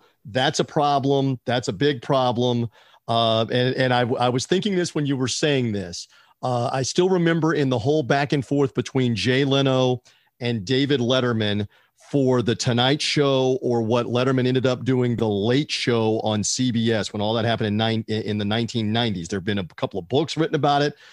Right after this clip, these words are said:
There's been a great, uh, made-for-T V movie about it, through the whole background of it. Jay Leno on the record had one of the most famous lines ever, where he came back on The Tonight Show and said,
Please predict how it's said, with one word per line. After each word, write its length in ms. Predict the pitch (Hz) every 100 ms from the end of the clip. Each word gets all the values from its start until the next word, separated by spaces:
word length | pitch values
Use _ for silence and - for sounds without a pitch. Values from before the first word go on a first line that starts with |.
| -
There's 140 | - 98
been 140 | 120
a 40 | 113
great, 340 | 143 127 - - - - -
uh, 560 | 113 113 110 107 104 92
made-for-T 640 | 117 107 120 143 127 151 139
V 140 | 127
movie 440 | 117 143 170 170
about 320 | 160 151 147 143
it, 200 | 143 - - _
through 120 | - 123
the 80 |
whole 180 | 104 139
background 540 | 117 139 147 131 120 113
of 100 | 101
it. 140 | 107 _ _ -
Jay 300 | 107 147 170
Leno 380 | 180 180 175 160
on 160 | 156
the 80 | 160
record 320 | 139 156 151
had 140 | 131 123
one 120 | 139
of 40 |
the 80 | 131
most 260 | 131 131 -
famous 360 | 147 151 143
lines 340 | 143 139 135 113
ever, 280 | 139 107 98
where 200 | 104 110
he 160 | 123
came 320 | - 147 151
back 260 | 135 143 151
on 160 | 143 160
The 80 |
Tonight 320 | 151 143 139 147
Show 340 | - 127 117
and 120 | 113
said, 400 | - 135 127 110